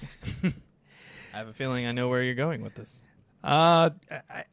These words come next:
Speaker 1: I think you can see where, where I'm going with this. <laughs> Uh, for any of you watching the actual video, I am wearing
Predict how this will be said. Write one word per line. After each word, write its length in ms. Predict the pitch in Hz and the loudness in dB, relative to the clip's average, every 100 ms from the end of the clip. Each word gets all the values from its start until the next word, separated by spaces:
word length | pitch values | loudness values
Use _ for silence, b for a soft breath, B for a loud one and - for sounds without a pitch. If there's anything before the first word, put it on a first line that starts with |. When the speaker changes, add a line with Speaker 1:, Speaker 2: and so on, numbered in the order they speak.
| _ | _
Speaker 1:
I 100 | 196 | 2
think 280 | 185 277 208 | 2 0 0
you 100 | 240 | -2
can 280 | 214 208 196 | 0 0 2
see 640 | - - 277 208 113 98 92 | 0 2 4 4 2 -4 -6
where, 440 | 98 131 139 143 135 113 | -6 2 4 4 2 0
where 180 | 139 | 2
I'm 140 | 107 107 | 2 0
going 280 | 110 98 92 | -2 -2 -4
with 160 | 95 | -8
this. 440 | 98 95 - - - | -8 -6 -6 -6 -8
<laughs> 40 | B B B B 156 - - 190 - 170 B 131 B B B B B - | B B B B -16 -14 -8 -8 -4 -6 B -12 B B B B B -2
Uh, 300 | 165 160 147 | 6 8 8
for 160 | 139 190 | 8 6
any 160 | 214 | 6
of 80 | 190 | 4
you 260 | 165 175 143 | 4 6 6
watching 520 | 135 143 - 139 127 | 8 8 6 4 4
the 100 | 123 | 6
actual 300 | 113 - 110 | 4 4 4
video, 520 | 185 190 110 95 101 B B B | 6 6 6 4 2 B B B
I 240 | 120 135 175 | -4 0 2
am 460 | 175 156 160 160 | 2 0 -2 -2
wearing 760 | 147 147 143 135 127 117 107 | 0 2 4 4 4 2 2